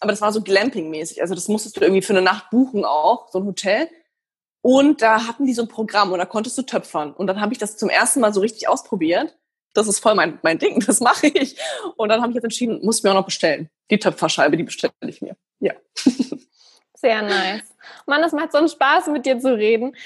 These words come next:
Speaker 2: Äh, ich könnte irgendwie immer den ganzen Tag mit dir reden. Und ich dachte erst so, hm, welches Hauptthema will ich denn eigentlich haben? Und dann dachte ich mir wiederum so,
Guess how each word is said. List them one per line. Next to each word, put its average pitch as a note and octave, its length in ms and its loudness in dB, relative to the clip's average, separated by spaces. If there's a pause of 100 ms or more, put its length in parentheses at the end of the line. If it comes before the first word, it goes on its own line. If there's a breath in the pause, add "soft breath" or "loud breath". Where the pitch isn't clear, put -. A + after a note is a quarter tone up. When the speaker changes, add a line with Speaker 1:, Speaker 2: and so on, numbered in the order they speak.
(340 loud breath)
Speaker 2:
Äh, A#3+ 240 4
ich - 80 -4
könnte C#4+ 220 0
irgendwie D4+ 220 2
immer C#4 180 0
den A3+ 140 2
ganzen A#3 260 -2
Tag - 300 -2
mit B3 160 0
dir G#3+ 100 2
reden. A3 240 0
Und A3+ 140 -2
ich - 80 -14
dachte E4 240 -2
erst - 220 2
so, C#4 80 0
hm, B3+ 300 2
welches C4 380 -2
Hauptthema B3+ 560 0
will A3+ 80 0
ich A#3+ 140 0
denn A#3 160 -4
eigentlich A3 440 -8
haben? G3 480 -4
Und F#3+ 100 -10
dann G3 60 -8
dachte A#3 180 -6
ich - 40 -6
mir A#3 100 0
wiederum A3 240 -2
so, G#3 180 -6